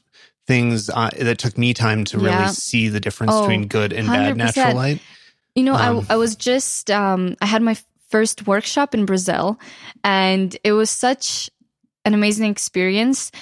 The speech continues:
Speaker 2: And I think that, that, that really made me realize that number <laughs> one problem that photographers have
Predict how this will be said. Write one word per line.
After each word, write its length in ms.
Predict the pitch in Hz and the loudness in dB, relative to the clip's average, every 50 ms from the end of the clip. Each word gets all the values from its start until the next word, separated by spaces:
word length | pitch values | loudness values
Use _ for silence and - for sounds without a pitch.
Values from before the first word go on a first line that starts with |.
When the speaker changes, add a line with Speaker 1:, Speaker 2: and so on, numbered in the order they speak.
| - - - - _ - | -20 -20 -20 -14 _ 0
Speaker 2:
And 540 | 214 208 202 202 202 202 202 202 190 190 - - - _ _ _ - - _ - | 2 2 4 2 2 2 2 0 -2 -4 -8 -12 -12 _ _ _ -20 -20 _ -4
I 100 | - 214 | -4 -4
think 260 | 196 - 269 302 320 | 0 0 2 2 4
that, 180 | 320 269 202 202 | 2 2 0 0
that, 280 | 214 208 220 226 - _ - 185 180 _ _ _ _ _ - | 0 0 0 0 -2 _ -12 -16 -16 _ _ _ _ _ -10
that 260 | 196 - 220 220 214 | -2 0 2 2 2
really 380 | 208 202 202 214 233 240 240 240 | 0 -2 0 0 2 2 2 2
made 160 | 233 226 220 214 | 2 2 2 2
me 160 | 220 214 208 | 2 0 0
realize 600 | 196 196 202 202 208 226 240 254 269 277 254 226 | 0 0 0 0 2 2 2 2 2 0 0 0
that 260 | 226 208 202 190 180 | 2 0 2 0 0
number 380 | 208 196 196 214 208 254 240 254 | 0 0 2 2 2 2 2 2
<laughs> 100 | 208 214 | 2 2
one 100 | 220 226 | 2 0
problem 360 | 220 - 226 208 214 226 226 220 | 0 0 0 0 2 2 0 0
that 100 | 220 214 | 0 -2
photographers 580 | - 208 - 208 208 202 - - 208 202 - | -4 -4 -2 -2 -2 -2 -2 -2 -2 -2 -2
have 400 | - - 202 196 202 214 220 - | -2 -2 0 2 2 0 -2 -4